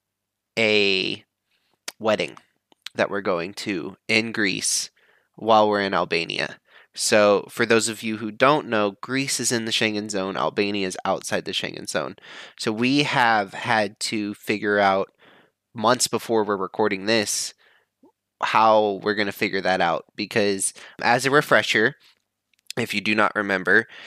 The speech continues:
as Americans, we get ninety days in the Schengen zone in a one hundred eighty day period. So ninety days in, ninety days out. We had to plan for those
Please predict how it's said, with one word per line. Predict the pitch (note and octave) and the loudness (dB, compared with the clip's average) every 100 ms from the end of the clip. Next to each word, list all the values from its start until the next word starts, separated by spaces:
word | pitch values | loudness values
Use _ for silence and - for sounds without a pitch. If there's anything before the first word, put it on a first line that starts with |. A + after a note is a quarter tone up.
| - _ _ A#2+ | -20 _ _ 4
as | A#2+ A#2+ B2+ - | 6 6 2 0
Americans, | B2+ A#2+ G#2+ G#2+ - G#2+ A2 | 2 4 6 4 2 -2 0
we | A#2 | 0
get | G#2+ - | 2 0
ninety | G2+ F#2+ A#2+ | 0 -2 0
days | B2+ B2+ A2+ | 2 2 2
in | G2+ G#2+ | -4 -2
the | |
Schengen | A2 A2+ A2 A2+ | -2 0 -2 -2
zone | A#2 G#2+ A2 A#2 - - | 0 0 -2 -6 -12 0
in | A#2+ A2+ | 2 6
a | G#2+ | 4
one | G#2 G#2+ G#2+ | 4 -2 -2
hundred | A2 A2 G#2 | -2 -2 -2
eighty | F2 G2+ G2 | -2 -2 -2
day | F2 F2+ | -4 -4
period. | - C#2 A#1 A#1 - - _ _ _ _ _ _ _ - - | -8 -8 -6 -6 -8 -12 _ _ _ _ _ _ _ -14 -4
So | G#2+ | -2
ninety | G2+ A#2+ B2 | 0 0 4
days | B2+ A2+ | 2 4
in, | A2+ G#2 | 0 0
ninety | G2 G2 | 0 0
days | G2 F#2 | -2 0
out. | G2 F2 - - | 2 2 0 0
We | B2 | 2
had | C3+ B2 A#2 | 4 4 2
to | - A2+ | -4 -4
plan | - C3+ C3 B2 A2+ G2 | 0 4 6 4 2 -4
for | - A#2 G#2+ | 2 4 6
those | G#2 G#2 G#2 - | 6 4 2 -4